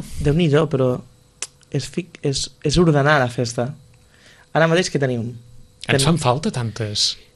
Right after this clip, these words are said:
Speaker 2: Pre-, pregunto, eh?
Speaker 1: No, és que no fa, mm, no és que siguin tantes,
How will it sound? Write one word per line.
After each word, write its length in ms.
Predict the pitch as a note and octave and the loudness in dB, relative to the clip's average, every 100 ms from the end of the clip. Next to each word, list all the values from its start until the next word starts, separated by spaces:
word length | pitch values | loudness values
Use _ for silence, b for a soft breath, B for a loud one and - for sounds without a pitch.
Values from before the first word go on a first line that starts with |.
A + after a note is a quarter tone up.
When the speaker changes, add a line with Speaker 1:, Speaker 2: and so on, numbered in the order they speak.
| _ | _
Speaker 2:
Pre-, 140 | C3 | -6
pregunto, 580 | A#2+ - C3 C#3+ G#2 A#2+ | -4 -4 -2 -2 -4 -6
eh? 100 | G#3 - - b b b b A3 | -6 -8 -12 b b b b -2
Speaker 1:
No, 160 | D#4 | 0
és 140 | - C#3+ | 0 0
que 80 | E3+ | 0
no 80 | E3 | 0
fa, 140 | G3 G3+ - - - - | -2 -4 -8 -10 -8 -4
mm, 460 | D#3+ D#3+ D#3 D#3+ - _ - E3 | 0 0 -2 -6 -12 _ -10 -2
no 100 | E3+ | -2
és 80 | |
que 80 | G#3+ | -2
siguin 260 | G#3 D#3+ C3+ | -2 -2 0
tantes, 280 | E3 G3 | 0 0